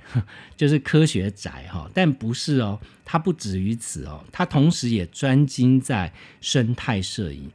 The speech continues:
鸟类生态学、天文学、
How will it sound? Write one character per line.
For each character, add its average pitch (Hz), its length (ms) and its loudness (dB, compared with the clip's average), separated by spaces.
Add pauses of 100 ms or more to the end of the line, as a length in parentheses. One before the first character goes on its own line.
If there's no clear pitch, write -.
(280)
鸟 85 320 0
类 107 360 0
生 104 300 -2
态 90 240 -6
学、 - 260 -14 (240)
天 202 260 6
文 135 160 6
学、 85 340 -4